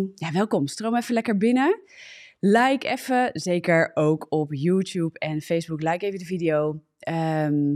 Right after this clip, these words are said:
want dan weet ik dat je er bent. Dat is punt één, want hier in het systeem krijg je dan even een melding. En, eh, reageer even, zeg even hoi, goedemorgen en, eh, fijne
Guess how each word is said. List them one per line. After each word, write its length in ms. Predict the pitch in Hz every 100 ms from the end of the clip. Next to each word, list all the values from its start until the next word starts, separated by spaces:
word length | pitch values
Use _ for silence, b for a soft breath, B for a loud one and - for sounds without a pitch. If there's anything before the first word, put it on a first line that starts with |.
| 147 -
want 120 | 180
dan 60 |
weet 120 | 208 208
ik 60 |
dat 140 | 202 202
je 80 |
er 60 | 180
bent. 400 | 190 220 302 -
Dat 120 | 190
is 60 | -
punt 160 | 180
één, 260 | 165 185 214
want 140 | 196
hier 140 | 170 180
in 60 |
het 80 | 175
systeem 340 | 180 - 180 180
krijg 160 | 165
je 140 | - 160
dan 80 |
even 140 | 156 160
een 60 |
melding. 420 | 175 185 175 165 170 _ _ _ _ _ - -
En, 160 | 160
eh, 180 | 151 156
reageer 520 | 170 254 277 226 208
even, 640 | - 185 185 180 175 165 - -
zeg 260 | 147 208
even 240 | 214 220 208
hoi, 360 | 214 208 208
goedemorgen 840 | 233 226 220 196 190 202 196 180 180 B B B B
en, 260 | - 170 170
eh, 420 | 165 165 160 156
fijne 600 | 160 - 180 190 185 180